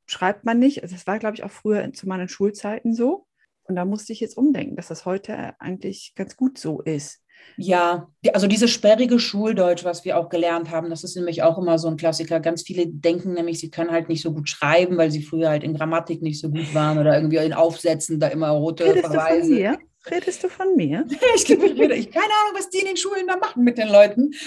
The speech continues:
Speaker 2: aber irgendwie neunzig Prozent aller Menschen glauben, sie können nicht schreiben, weil irgendwie, weiß nicht, was da
Speaker 1: Mir
Speaker 2: passiert
Speaker 1: wurde
Speaker 2: ist.
Speaker 1: frü-, immer ein kleiner Schwanker, mir hat früher mal jemand gesagt, „Ach, wenn ich von dir Briefe kriege, habe ich immer das Gefühl, also höre ich dich richtig, weil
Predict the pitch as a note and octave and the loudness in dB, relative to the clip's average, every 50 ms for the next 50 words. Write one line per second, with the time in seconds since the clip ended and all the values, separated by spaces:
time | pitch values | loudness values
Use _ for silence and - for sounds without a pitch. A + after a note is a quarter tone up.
0 | A#3+ - A#3 A#3 C4+ - C#4+ C#4+ D4+ D4 D4 D4 C#4+ B3 C4 C#4+ E4 E4 E4+ F4 | -2 0 6 8 8 8 8 6 8 8 10 10 10 10 8 6 6 4 2 -2
1 | - - D#4 - - E4 D#4+ D4+ B3+ B3+ A#3+ B3 C4 C4+ C4 A#3+ A#3+ A#3+ C4 B3+ | -2 -4 -4 0 2 2 2 4 2 2 2 2 0 0 -2 0 0 2 2 0
2 | A#3+ A#3+ - - A#3+ A#3 A#3 A3 G3+ - - F3+ F#3 G#3 A#3+ B3 A#3 G#3 G3+ G3 | -2 -4 -6 -6 -6 -4 -4 -6 -8 -8 -4 0 0 2 2 2 0 2 2 2
3 | G3 G3 F3+ - G#3 G#3 G#3 F#3+ G3+ G3 D#3+ D3 _ - F#3+ F#3+ - D#3+ D3 D3 | 2 2 0 -4 -8 -10 -10 -10 -12 -14 -14 -16 _ -8 -8 -6 -4 -4 -4 -4
4 | - - - - D3 D3+ D3 - D3+ D3 D3 D3 C#3+ D3 C#3+ - - _ - F3+ | -6 -10 -10 -8 -8 -4 2 4 6 8 8 8 8 6 0 -6 -2 _ 4 6
5 | F3+ A#3+ C#4+ A#3+ B3+ A3+ C4 - C4 C#4 B3+ A#3+ G3+ - - _ _ _ - - | 6 6 6 6 6 6 6 4 2 2 2 0 0 -2 -8 _ _ _ -8 -4
6 | F3+ G3+ G#3 G3+ G3 G#3 F#3+ F3 F#3+ G3 - G3+ G3+ G3+ G3+ F#3+ F3+ F3 F#3+ F#3+ | 0 0 0 0 2 0 0 0 0 -2 -4 -6 -6 -6 -6 -6 -6 -6 -8 -8
7 | G#3 G3+ - - _ _ - A3 A3 A3+ A3 G3+ F#3+ F#3 F#3 F3+ F#3 F#3 F#3+ - | -8 -10 -12 -14 _ _ 0 2 2 2 0 -2 -4 -4 -6 -6 -6 -6 -6 -4
8 | G3 G3 G3 G3 F#3 F#3 - - _ - - - _ _ _ _ - G#3+ A#3 A3 | -6 -4 -2 -2 -4 -4 -6 -12 _ -20 -20 -20 _ _ _ _ -6 -2 -2 -2
9 | G#3 - G#3 G3+ G3 G#3 G3+ - C#4 D#4+ D#4+ - B3 - - G3 F#3+ G#3 G3 A3 | 0 0 0 2 2 2 2 2 0 0 0 -2 -6 -6 -8 -8 -6 -6 -8 -8
10 | A3+ - G3+ G3+ G3+ - G#3+ - - - - - G3 F#3+ G3 - G#3+ A#3 A#3 A#3+ | -6 -6 -6 -6 -6 -10 -14 -16 -16 -8 -4 -4 -2 0 0 0 4 4 4 4
11 | A#3+ A#3+ G3 F3 - - F#3 - - E3 - - F3+ F#3 F#3+ F#3+ | 4 0 -6 -8 -6 -8 -8 -8 -12 -12 -6 -4 -2 -2 -2 -4